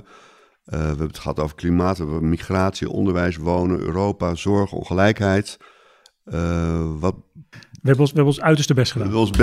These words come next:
Speaker 1: best, aan ons heeft niet gelegen, bij wijze van spreken. Maar, ehm, als ik dan s'avonds bij Jinek keek of, eh, ergens anders, eh, buurten, eh, dan ging het daar niet over. Uiteindelijk ging het over zoiets toch vrij vaags als, als leiderschap.
Speaker 2: Ja,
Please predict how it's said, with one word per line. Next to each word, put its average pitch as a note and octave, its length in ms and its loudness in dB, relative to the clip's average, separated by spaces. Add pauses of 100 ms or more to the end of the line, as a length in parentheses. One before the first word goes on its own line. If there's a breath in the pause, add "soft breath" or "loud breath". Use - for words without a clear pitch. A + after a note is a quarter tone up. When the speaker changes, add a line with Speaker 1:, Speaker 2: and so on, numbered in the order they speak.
(120)
Speaker 1:
best, G#2 140 -2
aan A2+ 140 6
ons E3+ 140 10
heeft D3 180 6
niet E3+ 120 0
gelegen, B2+ 380 4
bij A#2 80 0
wijze A#2+ 140 4 (100)
van A#2 100 2
spreken. A#2 300 2 (480 loud breath)
Maar, A2+ 300 4
ehm, F#2 540 4
als F2+ 220 -2
ik F#2 100 -4
dan F#2 100 2
s'avonds D#2+ 320 4
bij D#2+ 120 4
Jinek G#2+ 340 6
keek A2 320 6
of, - 260 -6
eh, C#2+ 260 0
ergens D#2+ 220 2
anders, A2+ 400 6
eh, G#2+ 160 8 (100)
buurten, G#2 580 6 (600 loud breath)
eh, F2 340 8 (120)
dan E2+ 400 4
ging C3+ 160 0
het D3 80 4
daar G2 120 6
niet E2+ 120 8
over. D#2 440 2
Uiteindelijk F2+ 420 2
ging F2 160 4
het D#2+ 140 2
over E2 240 0
zoiets - 540 -2
toch - 260 -2
vrij E2+ 260 2
vaags F2 440 0
als, - 440 -10
als D#2 200 -8
leiderschap. F#2 880 -2
Speaker 2:
Ja, C3 220 -6